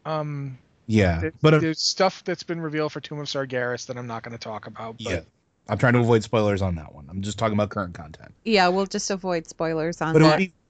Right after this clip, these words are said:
Speaker 2: it would
Speaker 1: If
Speaker 2: be
Speaker 1: we
Speaker 2: incredibly interesting if he showed up there.
Speaker 1: Yeah, I honestly feel like if he's not in seven two, then, and he's not in seven three,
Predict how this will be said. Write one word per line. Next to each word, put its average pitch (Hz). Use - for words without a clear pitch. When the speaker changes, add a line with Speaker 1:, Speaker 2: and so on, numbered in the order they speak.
Speaker 2:
it 143
would 170
Speaker 1:
If 240
Speaker 2:
be 226
Speaker 1:
we 196
Speaker 2:
incredibly 170
interesting 120
if 95
he 107
showed 104
up 90
there. 92
Speaker 1:
Yeah, 151
I 160
honestly 196
feel 185
like 160
if 160
he's 156
not 160
in 165
seven 147
two, 143
then, 135
and 139
he's 131
not 143
in 143
seven 135
three, 135